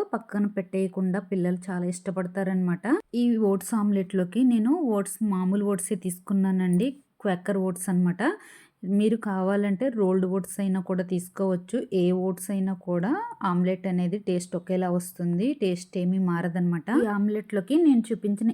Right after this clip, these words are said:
ఈ వెజ్జీసే కాదండి, మీకు నచ్చిన ఏ వెజిటేబుల్స్ అయినా కూడా వేసుకోవచ్చు. మనం పన్నీర్ వేసుకోవచ్చు,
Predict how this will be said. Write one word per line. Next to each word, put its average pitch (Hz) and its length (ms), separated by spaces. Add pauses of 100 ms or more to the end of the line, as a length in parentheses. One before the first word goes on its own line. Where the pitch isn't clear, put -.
(140)
ఈ - 20 (120)
వెజ్జీసే 190 500
కాదండి, 180 420 (100)
మీకు 226 220
నచ్చిన 185 300 (220)
ఏ - 20 (120)
వెజిటేబుల్స్ 185 580
అయినా 180 260
కూడా 185 220
వేసుకోవచ్చు. 175 600 (140)
మనం 214 200 (200)
పన్నీర్ 185 460
వేసుకోవచ్చు, 175 560